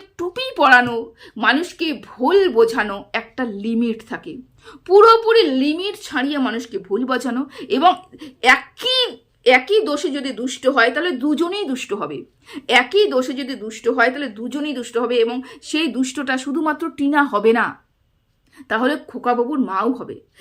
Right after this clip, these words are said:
কিন্তু এখানে টিনাকে বদনাম করা হচ্ছে, খোকাবাবু মাকে একদম ক্লিন চিট দেওয়া হচ্ছে, ও উপকার করেছে, মেয়ের উপকারের জন্য বা-, বাড়ির থেকে বের করেছে, অথচ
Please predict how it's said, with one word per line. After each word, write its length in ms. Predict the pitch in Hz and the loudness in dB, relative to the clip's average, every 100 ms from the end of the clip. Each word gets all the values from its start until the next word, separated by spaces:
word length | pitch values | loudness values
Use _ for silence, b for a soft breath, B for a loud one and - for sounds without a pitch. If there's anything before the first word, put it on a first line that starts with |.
| B | B
কিন্তু 200 | 285 349 | -4 -2
এখানে 600 | 381 302 349 - 480 370 330 - _ | -2 -2 -2 4 4 4 -2 -8 _
টিনাকে 500 | 381 403 494 508 554 | -10 0 2 2 0
বদনাম 340 | 320 247 233 233 | 0 -2 -4 -4
করা 240 | 226 208 | -2 0
হচ্ছে, 200 | 214 415 | -2 -6
খোকাবাবু 440 | 415 - 214 214 | -10 -8 -4 -2
মাকে 260 | 208 190 359 508 B - | -2 -4 -6 -8 B -6
একদম 240 | 392 453 466 - | -4 -4 -10 -14
ক্লিন 440 | - 466 466 453 427 | 2 2 2 -2 -4
চিট 220 | 339 254 | -4 2
দেওয়া 140 | 226 | 4
হচ্ছে, 220 | 247 220 202 | 4 0 -4
ও 220 | 277 339 | -4 -4
উপকার 540 | 277 254 320 330 311 | -6 -8 -2 2 2
করেছে, 420 | 262 240 - - 262 - _ _ _ _ _ _ - | 0 -12 -12 -14 -16 -20 _ _ _ _ _ _ -8
মেয়ের 420 | 214 247 311 392 | 0 2 2 2
উপকারের 720 | 269 277 277 302 359 403 370 | -2 -4 2 2 4 0 -4
জন্য 260 | - 330 320 | -4 0 0
বা-, 260 | 262 156 | 2 0
বাড়ির 280 | 202 196 214 | 0 0 -2
থেকে 200 | - 220 | -6 -4
বের 200 | 190 175 | -4 -4
করেছে, 420 | 180 160 - - B 339 | -6 -10 -10 -16 B -10
অথচ 340 | - 240 392 | -4 -2 0